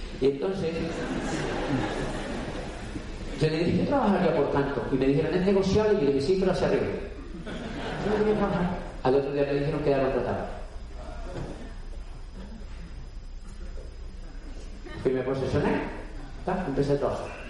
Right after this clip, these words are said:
A los seis meses de estar yo en la rectoría, le aplicaron el ácido al rector que me había nombrado. Ha sido un placer contar con usted.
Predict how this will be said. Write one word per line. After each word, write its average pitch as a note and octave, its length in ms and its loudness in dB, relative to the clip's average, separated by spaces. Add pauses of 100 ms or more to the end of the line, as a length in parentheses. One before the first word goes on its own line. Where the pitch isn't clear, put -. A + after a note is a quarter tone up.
(960)
A D3 60 4
los D#3 120 2
seis A#3+ 240 2
meses C3+ 300 2
de A2 80 -2
estar A#2 260 2
yo B2 60 4
en A#2+ 140 4
la A#2 80 2
rectoría, C3+ 440 2
le C#3 120 4
aplicaron B2 440 0
el B2+ 140 4
ácido C3+ 380 4
al B2+ 100 2
rector A#2+ 360 2
que B2 80 4
me A2+ 60 4
había G#2+ 140 2
nombrado. G2+ 380 0 (880)
Ha A#2 80 0
sido A#2 240 0
un A2+ 80 0
placer D3+ 380 2
contar A2+ 280 0
con A2 140 -4
usted. G#2+ 240 -4